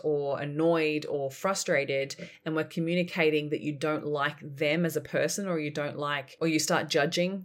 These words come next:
that person because of their behavior, that's when we're getting too personal. We wanna take a step back, take the emotion out of it, and communicate the behavior. So when you raise your voice, that I find is disrespectful, and I will remove myself from the conversation until you're able to speak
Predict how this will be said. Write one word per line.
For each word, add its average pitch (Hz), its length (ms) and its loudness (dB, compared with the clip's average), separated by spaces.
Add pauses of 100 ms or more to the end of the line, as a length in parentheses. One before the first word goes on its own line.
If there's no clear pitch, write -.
that 180 200 0
person 170 360 2
because 165 320 0
of 160 100 -2
their 160 140 4
behavior, 170 720 0
that's 175 240 2
when 165 100 2
we're 160 80 4
getting 156 220 4
too - 160 -6
personal. - 560 -4 (240)
We 175 80 0
wanna 160 220 0
take 175 360 0
a 180 60 -14
step 185 260 -4
back, 156 240 0
take 151 220 -8
the 147 100 -2
emotion 147 460 -2
out 139 180 -2
of 147 80 -2
it, - 140 0
and 147 100 -6
communicate 151 600 -6
the 147 60 0
behavior. 143 640 -2 (100)
So 160 400 6 (100)
when 196 280 0
you 214 160 2
raise 175 280 4
your 160 140 2
voice, 151 580 0 (200)
that 165 440 2
I 175 160 6
find 165 320 2
is 156 80 -6
disrespectful, 160 880 0
and 156 180 0
I 165 140 4
will 160 140 2
remove 165 480 2
myself 175 640 0
from 170 140 -2
the 160 60 0
conversation 175 720 -2
until 151 280 -4
you're 165 120 -2
able 151 220 0
to 151 100 -8
speak 147 420 -4